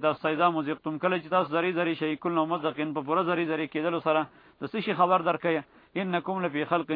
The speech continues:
جدید، یقینا تاسو په پیدایش نوي کې شئ. کافرانو به یو بل ته دا خبره وکړله، هلکه خبرې ته، هغه سړی خو نن بیا هغه مسله بیان کړله، هغه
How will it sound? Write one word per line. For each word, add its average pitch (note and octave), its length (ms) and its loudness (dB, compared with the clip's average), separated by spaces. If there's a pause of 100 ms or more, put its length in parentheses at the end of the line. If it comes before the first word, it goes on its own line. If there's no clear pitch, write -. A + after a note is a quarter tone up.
جدید، D3+ 320 -2
یقینا E3+ 340 -4
تاسو F3 260 2
په D3+ 200 -6
پیدایش D3+ 400 0
نوي F3 200 -4
کې D#3+ 180 -10
شئ. D#3 140 2 (520)
کافرانو F3+ 500 8
به E3+ 100 6
یو F3 100 2
بل F3+ 120 4
ته D#3+ 100 -2
دا E3+ 120 10
خبره E3 280 8
وکړله، C#3+ 300 4 (140)
هلکه G3+ 200 4
خبرې F#3 440 8
ته، E3+ 120 2 (340)
هغه D#3 160 8
سړی F#3+ 220 6
خو F#3 120 2
نن G3 180 2
بیا G#3 180 10
هغه F3+ 100 12
مسله D#3 360 4
بیان B2 180 0
کړله، A#2 300 -2
هغه G#3 120 10